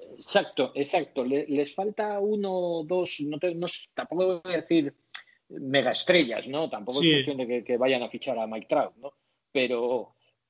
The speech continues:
Speaker 1: pero sí algún jugador que marque un poquito la diferencia, ¿no? Sobre, sobre ellos, que esté por encima de la media. Yo creo que todos estos son buenos jugadores, pero están, eso, en la media de, de, de, de,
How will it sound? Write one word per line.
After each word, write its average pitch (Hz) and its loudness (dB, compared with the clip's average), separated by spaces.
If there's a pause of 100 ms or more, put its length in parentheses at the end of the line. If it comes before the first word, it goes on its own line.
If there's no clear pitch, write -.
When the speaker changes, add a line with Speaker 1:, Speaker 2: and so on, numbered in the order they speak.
(140)
Speaker 1:
pero 135 -2 (300)
sí 208 -4
algún 190 -2
jugador 180 -4 (120)
que 170 2
marque 175 -2
un 170 0
poquito 156 0
la 147 4
diferencia, 127 -2
¿no? 135 -2
Sobre, 104 -4
sobre 110 0
ellos, 104 -2
que 139 0
esté 180 4
por 180 6
encima 147 4
de 117 0
la 107 -2
media. 101 -6
Yo 139 0
creo 156 2
que 139 -2
todos 143 -6
estos 135 -4
son 127 -8
buenos 131 -6
jugadores, 160 -2
pero - -4
están, 175 -4 (220)
eso, - 0
en 120 2
la 113 4
media 120 2 (400)
de, 98 -4
de, 95 -12
de, 92 -8
de, 98 -2